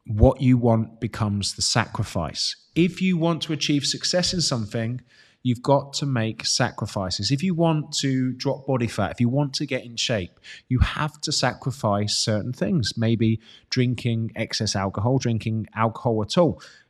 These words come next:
uh, having pizzas on the weekend, going out with your friends.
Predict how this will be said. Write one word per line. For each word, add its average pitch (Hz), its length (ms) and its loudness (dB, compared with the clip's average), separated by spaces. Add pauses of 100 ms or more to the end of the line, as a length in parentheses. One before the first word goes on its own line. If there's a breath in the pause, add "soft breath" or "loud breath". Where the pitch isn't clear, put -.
(140)
uh, 104 180 -2
having 113 280 -2
pizzas 170 380 6
on 117 120 0
the 104 80 -4
weekend, 98 400 -4
going 113 240 -2
out 113 160 -2
with 120 80 -2
your 113 100 2
friends. 107 560 4